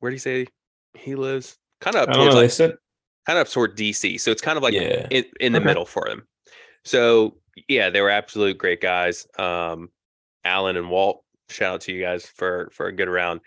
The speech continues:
Speaker 1: And, um, yeah, so you're standing there on the first tee, and it's just, I don't know,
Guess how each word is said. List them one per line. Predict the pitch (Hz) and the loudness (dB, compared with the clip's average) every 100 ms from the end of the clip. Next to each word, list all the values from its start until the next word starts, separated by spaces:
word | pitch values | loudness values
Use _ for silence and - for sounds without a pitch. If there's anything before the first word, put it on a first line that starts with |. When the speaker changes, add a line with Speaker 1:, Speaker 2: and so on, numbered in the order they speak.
| _ _ _ _ - | _ _ _ _ -6
Speaker 1:
And, | 101 98 92 | -2 -2 0
um, | 90 85 85 82 _ _ _ _ _ - | -2 -2 -4 -10 _ _ _ _ _ -2
yeah, | 107 | -2
so | - | 0
you're | 107 104 | -2 -2
standing | - 110 110 | -2 -2 0
there | 107 98 | 0 0
on | |
the | 92 | -4
first | - 98 95 - | -4 -6 -6 -8
tee, | 92 101 110 _ _ _ _ _ _ - | -6 -4 -6 _ _ _ _ _ _ -8
and | 104 98 | -4 -2
it's | 92 - | -4 -2
just, | 101 92 - - _ | -2 -2 -8 -18 _
I | - 90 | -8 -6
don't | 82 | -6
know, | 82 85 | -10 -12